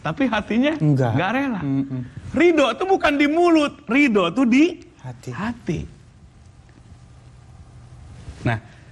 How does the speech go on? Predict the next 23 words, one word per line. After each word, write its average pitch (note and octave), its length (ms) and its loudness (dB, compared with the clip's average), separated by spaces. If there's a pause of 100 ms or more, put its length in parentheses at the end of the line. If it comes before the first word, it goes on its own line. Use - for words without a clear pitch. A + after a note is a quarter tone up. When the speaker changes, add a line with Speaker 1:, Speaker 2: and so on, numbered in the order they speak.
(280)
Speaker 1:
ridho C#4+ 480 4
kepada G3 320 0
Allah C#4 480 0
sebagai D3+ 480 -2
Tuhan, C3+ 400 0
sebagai E3 320 -2
sembahan. F3 560 -2 (320)
Yang A3+ 240 0
kedua, D4+ 400 2 (240)
kita B3 240 -2
belajar G3+ 480 0
ridho D4+ 480 2
terhadap A3 480 -2
seluruh D#4 560 2
aturan D4 480 0
Allah. D4 400 -2 (880)
Allah A3+ 400 0
memerintahkan, F#3 1040 -2 (320)
Allah G3 480 0
melarang. A#3+ 640 0 (560)
Kita F4+ 320 0
belajar G4 320 2
ridho. F#4 480 0